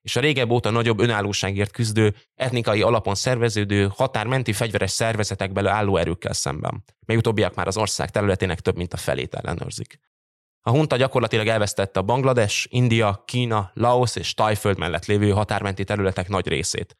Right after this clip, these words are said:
és különösen az utóbbi hónapokban szenvedett jelentős vereségeket.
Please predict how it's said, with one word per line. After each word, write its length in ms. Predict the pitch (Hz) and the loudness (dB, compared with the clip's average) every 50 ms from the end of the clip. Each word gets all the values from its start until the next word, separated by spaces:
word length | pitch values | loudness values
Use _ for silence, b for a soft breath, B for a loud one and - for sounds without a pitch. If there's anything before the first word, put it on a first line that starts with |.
| _ _ - | _ _ -10
és 120 | - - | -10 -2
különösen 360 | - 143 139 127 117 117 123 | 0 2 2 2 2 0 0
az 100 | 110 107 | 0 0
utóbbi 260 | 127 - 117 104 101 | 0 0 0 0 0
hónapokban 500 | 92 113 127 135 120 113 123 117 107 107 | 2 2 2 2 2 2 0 0 2 0
szenvedett 460 | 98 - - 110 101 98 95 95 - - | 0 0 -2 0 0 0 0 0 -2 0
jelentős 460 | 110 104 101 98 92 - - - - | -2 0 0 -2 -4 -6 -8 -8 -6
vereségeket. 760 | - - - - - - - - - - - - - - | -2 -2 -2 -2 -2 -8 -8 -10 -10 -8 -10 -10 -12 -12